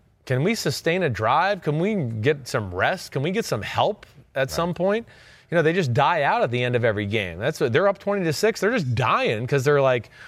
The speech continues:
Speaker 1: "We're on the field the whole damn game." I
Speaker 2: Here's
Speaker 1: mean
Speaker 2: an official number for you, Chris,
Speaker 1: Yeah.
Speaker 2: all right?
Speaker 1: Yeah, go ahead.
Speaker 2: We checked this. Jeff
Speaker 1: Right.
Speaker 2: Driscoll was two and a half yards past the line of scrimmage
Speaker 1: <sighs>
Speaker 2: on the final one.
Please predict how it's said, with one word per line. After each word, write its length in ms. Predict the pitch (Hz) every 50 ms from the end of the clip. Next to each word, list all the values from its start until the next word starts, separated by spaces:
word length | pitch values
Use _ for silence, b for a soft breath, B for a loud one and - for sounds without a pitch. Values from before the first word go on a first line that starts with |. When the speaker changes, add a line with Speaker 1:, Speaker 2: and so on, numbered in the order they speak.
| B B
Speaker 1:
"We're 100 | 123 151
on 160 | 190 220 233
the 80 | 202 139
field 460 | - - 202 247 262 240 190 147 120
the 60 | 120
whole 220 | 104 147 196 196 190
damn 280 | 165 202 202 202 185
game." 400 | 160 185 226 269 285 285 226 117
I 40 | 107
Speaker 2:
Here's 120 | 127 151 147
Speaker 1:
mean 60 | 196
Speaker 2:
an 60 | 208 165
official 340 | 123 - 147 131 - 143
number 220 | 131 123 117 110 107
for 220 | - - 98 87 80
you, 60 | 80
Chris, 100 | 107 131 147 120 -
Speaker 1:
Yeah. 60 | 87 92
Speaker 2:
all 60 | 92
right? 200 | 95 98 92 87
Speaker 1:
Yeah, 180 | 113 120 120 104
go 120 | 98 117 123
ahead. 200 | 123 120 92 76 -
Speaker 2:
We 100 | - 131
checked 260 | 110 - 131 120 104 -
this. 180 | 87 78 - - -
Jeff 140 | 92 - -
Speaker 1:
Right. 80 | 104 90
Speaker 2:
Driscoll 420 | 151 151 131 - - 120 110 107
was 360 | 101 107 107 104 101 92 90 - - _ _ _ _ _ _ _ _
two 160 | - - 165 165
and 60 | 143
a 60 | 127
half 140 | 127 120 -
yards 300 | 117 107 104 101 98 -
past 260 | - 107 101 92 -
the 60 | 104
line 120 | 98 95 95
of 60 | 87
scrimmage 440 | - - 98 87 87 - - - -
Speaker 1:
<sighs> 1000 | 87 78 - - - _ _ _ _ _ _ _ _ _ _ _ _ _ _ -
Speaker 2:
on 100 | - 98
the 60 | 92
final 280 | - - 98 90 85 78
one. 160 | 78 73 69